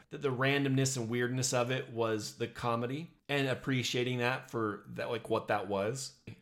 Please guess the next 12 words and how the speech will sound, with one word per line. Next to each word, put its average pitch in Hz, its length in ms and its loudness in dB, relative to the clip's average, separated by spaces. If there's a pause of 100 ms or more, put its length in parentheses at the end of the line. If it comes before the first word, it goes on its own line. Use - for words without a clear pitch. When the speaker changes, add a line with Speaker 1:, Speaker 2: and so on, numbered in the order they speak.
Speaker 1:
Otherwise, 139 640 6 (100)
I 127 120 2
don't 160 140 2
think 156 160 -2
I've 151 140 2
seen 131 240 0
this 185 380 -2 (320)
in 127 40 0
its 123 160 0
entirety 117 640 4
since 104 400 -4
I 101 540 -2